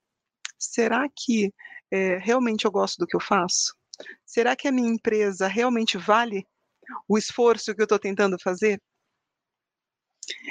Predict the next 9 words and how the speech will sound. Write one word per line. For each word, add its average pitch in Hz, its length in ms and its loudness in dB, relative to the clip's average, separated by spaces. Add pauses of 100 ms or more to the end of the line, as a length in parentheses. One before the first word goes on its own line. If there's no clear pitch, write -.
(240)
E 262 80 4
para 370 460 0
as 311 100 -4
pessoas 226 440 0
que 220 100 -10
se - 180 4
fizeram 262 840 0
essas 214 340 -2
perguntas, 170 800 -2